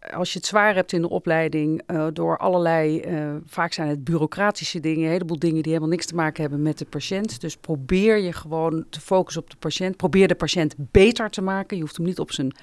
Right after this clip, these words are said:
best te maken, maar dat hij een klein stapje vooruit gaat. Dat is zo rewarding en waardevol en waarvan ik denk dat je ooit dokter hebt willen worden. Dus dat wordt er op de een of andere manier een beetje losgelaten. Probeer dat vast te houden.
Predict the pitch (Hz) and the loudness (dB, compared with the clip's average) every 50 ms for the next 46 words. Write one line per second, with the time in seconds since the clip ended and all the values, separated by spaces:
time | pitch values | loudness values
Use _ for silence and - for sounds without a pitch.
0 | - _ - 135 127 120 190 202 - - - - 170 151 156 147 143 139 135 - | -18 _ -14 -8 0 2 2 2 2 0 -4 -2 -2 -2 0 0 -2 -2 -4 -4
1 | 151 151 143 143 147 151 143 - - 143 143 - - 160 147 143 - - 190 190 | -4 -4 -4 -4 -4 -6 -6 -6 -6 -8 -6 -6 -4 -4 -4 -2 0 2 2 2
2 | 175 170 - 170 - - - 147 - 135 101 - 196 220 220 - - 175 - - | 2 0 -2 -4 -4 -4 -8 -8 -6 -4 -2 0 0 0 0 -2 -4 -4 -4 -6
3 | - - - - - - - - - 185 - - 214 - - - - 220 214 220 | -12 -18 -18 -16 -16 -18 -14 -6 -4 -4 -4 -2 -4 -4 -2 2 4 6 8 8
4 | 226 233 233 233 233 - - - - _ - 170 180 175 156 175 214 214 202 175 | 8 8 6 4 0 -6 -18 -20 -10 _ 4 4 6 6 6 6 6 6 6 6
5 | 160 165 165 160 160 160 185 196 202 185 180 - - 170 175 156 165 170 165 165 | 4 2 2 2 4 4 4 4 4 2 0 0 0 0 2 2 2 2 2 2
6 | - 170 175 214 233 - - 180 160 156 - 160 - - - - 156 143 - 165 | 0 -2 -2 -2 -2 2 4 4 4 4 2 -2 -2 -2 -2 0 0 0 0 -2
7 | 151 - - 160 147 165 156 - - 139 156 196 233 262 240 240 233 233 233 233 | -4 -4 -6 -6 -4 -4 -4 -4 0 4 6 8 8 8 6 6 4 4 4 2
8 | 247 285 294 - - - - - 196 185 - 175 - - 196 214 214 - 175 175 | 2 -2 -4 -8 -14 -20 -4 -2 0 0 0 -2 0 2 2 2 2 0 0 2
9 | 202 247 - - - - - - - - 202 180 190 180 185 180 170 170 175 160 | 2 2 2 2 -2 -2 -4 -6 -2 0 2 2 2 2 2 2 2 2 0 0
10 | - 165 202 214 - - 208 180 160 156 - - - 175 151 156 190 202 196 196 | 2 2 2 2 2 0 0 0 0 -2 -4 -4 -4 -2 2 4 6 6 6 6
11 | 185 - - - 202 190 - - 180 160 165 160 160 156 151 147 147 156 | 4 2 2 0 0 0 0 -4 -4 -2 0 2 2 2 2 0 -2 -4